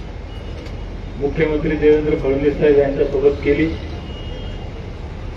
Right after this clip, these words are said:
मंत्री नामदार गिरीश भाऊ महाजन,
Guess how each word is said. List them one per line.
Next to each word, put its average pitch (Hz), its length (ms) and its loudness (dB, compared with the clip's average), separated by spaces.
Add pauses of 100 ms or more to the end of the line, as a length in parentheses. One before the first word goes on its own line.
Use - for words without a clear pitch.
(2500)
मंत्री 156 380 4 (1120)
नामदार 139 360 2
गिरीश 143 260 2
भाऊ 139 200 8
महाजन, 139 480 4